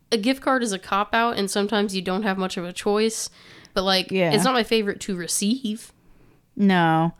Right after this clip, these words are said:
Speaker 2: Well, and I, what I've noticed with kids a lot, I mean, they'll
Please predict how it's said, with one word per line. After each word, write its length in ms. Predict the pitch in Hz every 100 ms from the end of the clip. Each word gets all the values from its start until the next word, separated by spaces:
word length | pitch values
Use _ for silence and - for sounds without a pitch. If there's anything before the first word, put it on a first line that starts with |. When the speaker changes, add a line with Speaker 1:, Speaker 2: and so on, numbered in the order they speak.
| - - - -
Speaker 2:
Well, 380 | - 247 262 269
and 460 | 240 233 226 220 - _ _ _ _ -
I, 120 | 226 -
what 280 | 214 247
I've 160 | 311 302
noticed 460 | 285 285 277 - 233
with 380 | 226 208 202 - _ -
kids 400 | - 247 302 277
a 40 |
lot, 500 | 180 170 160 160 165 -
I 80 |
mean, 220 | 208 202 196
they'll 280 | 240 254